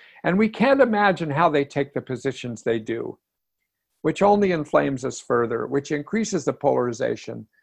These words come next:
which leads us to have a more, um, objectified and, uh, dehumanizing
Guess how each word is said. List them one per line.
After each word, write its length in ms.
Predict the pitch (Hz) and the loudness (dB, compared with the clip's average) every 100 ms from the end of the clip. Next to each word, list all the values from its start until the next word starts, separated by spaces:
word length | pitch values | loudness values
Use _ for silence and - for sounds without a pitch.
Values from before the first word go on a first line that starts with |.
| _ | _
which 240 | 151 156 208 | -4 -2 0
leads 280 | 220 202 | 0 0
us 160 | 185 - | -4 -4
to 140 | - | -4
have 200 | 135 156 | -2 2
a 100 | 147 | 2
more, 580 | 139 160 196 208 196 - | 0 0 4 4 2 0
um, 340 | 190 190 139 135 - | 0 0 -2 -10 -6
objectified 920 | 151 143 196 196 208 185 185 180 165 | -4 0 0 0 0 2 4 2 -2
and, 460 | - 143 143 139 - 151 | -2 0 0 -4 -6 -4
uh, 180 | 135 139 135 | -4 -6 -8
dehumanizing 1000 | 185 - 208 202 160 139 131 147 143 | -8 -4 -4 -2 0 0 0 -6 -10